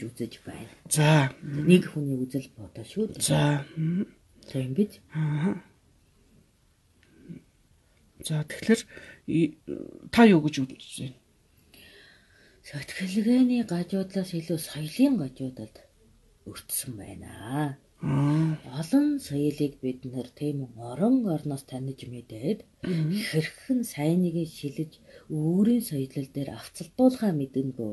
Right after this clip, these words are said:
Speaker 1: учраас сэтгэн бодох нь гажиж байгаа үзэгдэл юм л да.
Speaker 2: Мм, за.
Speaker 1: Ухаан уу? Харилцан адилгүй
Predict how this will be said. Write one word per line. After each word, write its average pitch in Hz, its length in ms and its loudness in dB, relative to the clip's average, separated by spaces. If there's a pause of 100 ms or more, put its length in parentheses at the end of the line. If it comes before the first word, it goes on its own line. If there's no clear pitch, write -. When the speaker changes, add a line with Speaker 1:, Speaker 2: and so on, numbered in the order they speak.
Speaker 1:
учраас 220 380 0 (500)
сэтгэн - 440 -10 (120)
бодох 123 320 -8
нь 214 240 -2
гажиж 127 400 -12
байгаа 107 320 -14
үзэгдэл - 480 -16
юм 82 160 -12
л 202 160 -8
да. - 160 -16 (800)
Speaker 2:
Мм, 175 480 2
за. 165 160 2
Speaker 1:
Ухаан 156 320 2
уу? 131 80 -14 (800)
Харилцан 165 560 -2
адилгүй 135 480 -4